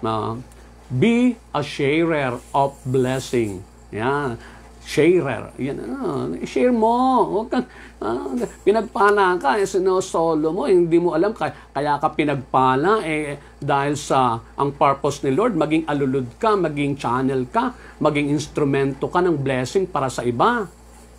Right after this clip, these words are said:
Amen? Ikaw naman, akala mo, pinag-, dahil sa pinaghirapan mo yan, tandaan natin, maraming naghirap, nagpagod, nagsikap, pero hindi nagkaroon ng katulad ng, tina-, na, ng iyong, na, kung anong pagpapala meron ka,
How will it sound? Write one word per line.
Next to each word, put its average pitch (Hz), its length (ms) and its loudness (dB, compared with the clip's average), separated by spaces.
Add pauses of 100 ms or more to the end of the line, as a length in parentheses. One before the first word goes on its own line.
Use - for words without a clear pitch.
(160)
Amen? 151 400 2
Ikaw 143 160 -2
naman, 156 240 2
akala 135 560 -2
mo, 202 240 0 (160)
pinag-, 135 400 0
dahil 139 240 -2
sa - 160 -4
pinaghirapan 139 640 0
mo 131 160 0
yan, 208 320 0 (240)
tandaan 143 400 0
natin, 175 400 0
maraming 139 400 0
naghirap, 139 800 -2
nagpagod, 147 720 2
nagsikap, 147 960 -2 (160)
pero 233 160 4
hindi 240 160 2
nagkaroon 185 480 0
ng 175 80 -4
katulad 170 400 2
ng, 165 180 0 (380)
tina-, 165 320 0
na, 151 320 0
ng 165 200 0 (120)
iyong, 170 280 2 (360)
na, 170 160 0
kung 196 160 4
anong 165 480 0 (220)
pagpapala 143 640 0
meron 170 400 0
ka, 208 240 0